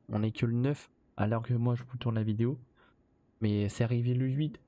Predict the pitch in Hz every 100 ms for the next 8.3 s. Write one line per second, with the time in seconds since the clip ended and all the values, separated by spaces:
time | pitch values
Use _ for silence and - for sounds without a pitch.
0 | _ _ _ _ _ _ 82 82 95 104
1 | 120 123 120 131 123 123 120 120 117 -
2 | 131 123 117 123 113 110 113 117 120 120
3 | 123 139 120 117 113 113 117 117 139 -
4 | 117 - 104 104 107 120 107 110 110 120
5 | 113 117 113 104 104 113 107 107 110 127
6 | 120 123 123 - 104 98 110 104 110 120
7 | 110 107 104 104 104 107 104 110 104 107
8 | 107 131